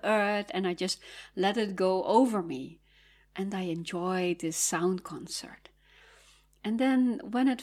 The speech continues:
was finished, I woke up from the earth and I opened my eyes, and almost everyone was gone <laughs> because it was such, so intense.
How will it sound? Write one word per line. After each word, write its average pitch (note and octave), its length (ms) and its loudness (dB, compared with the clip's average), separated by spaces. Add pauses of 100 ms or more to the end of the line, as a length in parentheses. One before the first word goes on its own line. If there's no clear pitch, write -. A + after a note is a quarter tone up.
was A#3 220 -6
finished, C#4 480 2
I G3 160 -2
woke A3 280 0
up A3 140 0
from G#3 300 -4
the F#3 160 2
earth A3+ 320 4
and F#3+ 220 0
I F#3 160 2
opened G#3 240 0
my F#3 200 -4
eyes, G3 440 -6
and G3 180 -4
almost C#4+ 320 0
everyone D#4+ 400 6
was C4+ 140 6
gone D#4+ 400 8 (100)
<laughs> - 1400 4
because E4+ 260 4
it D#4+ 80 2
was C4+ 140 2
such, - 440 -4
so - 440 2
intense. A#3+ 840 -4